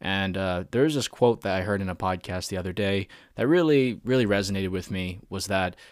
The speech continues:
you know, the point where you feel like quitting, because we all go through that, especially when we're learning something new, or even if we're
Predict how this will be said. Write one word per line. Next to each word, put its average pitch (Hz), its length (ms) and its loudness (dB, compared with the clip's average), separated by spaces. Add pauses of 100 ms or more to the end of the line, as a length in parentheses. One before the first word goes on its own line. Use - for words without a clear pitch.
(180)
you 110 80 -6
know, 113 100 2
the 110 80 2
point 147 360 2
where 113 360 2
you 101 200 -6
feel 110 220 -4
like 95 160 -2
quitting, 73 380 -4
because 98 240 -6
we 104 120 -2
all 110 240 0
go 104 260 0
through 104 180 -6
that, 95 260 -4
especially 101 420 -4
when 98 120 -4
we're 90 120 -4
learning 92 280 -6
something 87 360 -8
new, 117 280 -2 (220)
or 110 80 -2
even 147 220 2
if 147 120 -4
we're 113 280 0